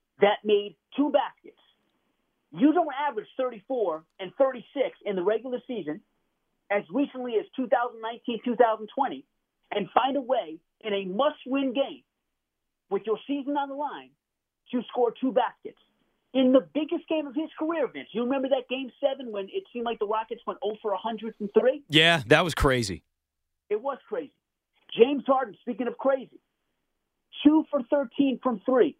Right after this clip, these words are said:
Speaker 1: in an arena in which he plays every other day. On the road, I can kinda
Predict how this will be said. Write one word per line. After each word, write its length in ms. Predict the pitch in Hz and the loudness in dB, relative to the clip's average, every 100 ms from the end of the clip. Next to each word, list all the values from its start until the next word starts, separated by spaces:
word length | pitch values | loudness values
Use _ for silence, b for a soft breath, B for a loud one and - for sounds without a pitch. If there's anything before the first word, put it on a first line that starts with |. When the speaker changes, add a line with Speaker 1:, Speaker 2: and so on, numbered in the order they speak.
| - | -2
Speaker 1:
in 60 | |
an 260 | 262 294 277 | 0 0 -2
arena 640 | 285 269 349 359 262 247 - | -6 -6 -8 -6 -6 -8 -8
in 240 | 240 220 214 | -4 -2 0
which 200 | 330 - - | -4 -4 -6
he 120 | 339 | -6
plays 540 | - 440 427 330 262 _ _ _ _ _ _ _ _ - | -4 0 2 0 -8 _ _ _ _ _ _ _ _ 2
every 280 | 277 247 269 | 4 4 0
other 180 | 254 233 | -2 -4
day. 160 | 185 - _ _ _ _ _ _ _ _ _ _ b b - | -12 -12 _ _ _ _ _ _ _ _ _ _ b b 0
On 140 | 285 | 0
the 80 | 294 | 0
road, 380 | 269 349 403 359 - _ _ | -2 -2 -2 -10 -16 _ _
I 80 | 262 - | -8 -6
can 140 | 233 | -10
kinda 320 | - 302 320 | -4 -2 0